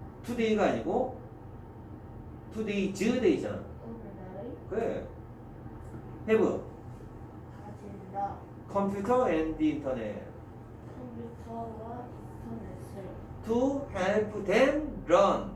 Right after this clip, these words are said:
Speaker 2: 돕기 위해 그들이 배우는 것을.
Speaker 1: 그렇지, 그렇지, 그렇지.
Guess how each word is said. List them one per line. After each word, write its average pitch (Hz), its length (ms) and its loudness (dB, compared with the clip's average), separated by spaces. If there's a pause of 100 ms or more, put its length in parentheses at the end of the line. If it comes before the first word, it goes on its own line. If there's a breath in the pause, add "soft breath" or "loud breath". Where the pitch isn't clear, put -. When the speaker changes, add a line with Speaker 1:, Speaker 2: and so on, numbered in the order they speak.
(520)
Speaker 2:
돕기 - 540 -14 (200)
위해 185 240 -14 (320)
그들이 196 580 -12
배우는 196 560 -10 (140)
것을. - 300 -16
Speaker 1:
그렇지, 160 360 6
그렇지, 240 300 6
그렇지. 254 440 2